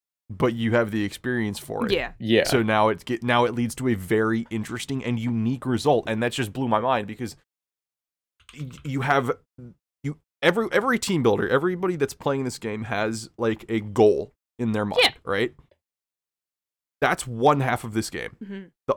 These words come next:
Speaker 1: other half of this game is, do you have the experience to get there? How do you get there? And what do you put in to get there?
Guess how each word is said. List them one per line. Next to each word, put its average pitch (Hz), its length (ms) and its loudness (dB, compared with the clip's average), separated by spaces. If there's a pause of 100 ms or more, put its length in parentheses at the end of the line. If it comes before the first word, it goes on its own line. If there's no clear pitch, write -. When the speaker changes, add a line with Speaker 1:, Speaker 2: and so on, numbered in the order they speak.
(120)
Speaker 1:
other 180 240 6
half 143 220 0
of 120 100 -12
this 117 120 -8
game 110 360 -4
is, 107 300 -4 (300)
do 127 100 -4
you 151 200 -2
have 123 220 -2
the 110 120 -8
experience 151 600 -6
to 139 100 -10
get 120 200 -6
there? 123 240 -2 (180)
How 262 420 4
do 185 120 0
you 120 160 0
get 117 220 -4
there? 120 300 0
And 123 220 -2
what 143 160 4
do 151 60 -4
you 127 160 -2
put - 400 -2
in 127 260 -2
to 165 300 -4
get 113 240 -2
there? 71 240 -8